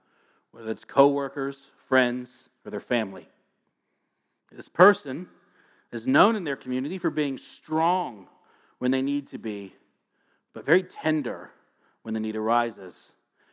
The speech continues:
They care deeply for people, especially children. They love children.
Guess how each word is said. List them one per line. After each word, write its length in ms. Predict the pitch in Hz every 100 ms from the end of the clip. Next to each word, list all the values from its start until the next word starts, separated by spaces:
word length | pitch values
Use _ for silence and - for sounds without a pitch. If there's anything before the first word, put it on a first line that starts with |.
| _ _
They 120 | 160
care 220 | - 180
deeply 640 | 170 127 196 233 160 110 104
for 180 | - 117
people, 640 | - 110 - 104 123 156 _ _ _ _
especially 720 | - - - - 185 - 175
children. 680 | 156 - - 120 104 92 87 _ _ _ _ _
They 120 | 113
love 640 | 113 117 139 147 139 135 123 _
children. 600 | - - 127 113 98 87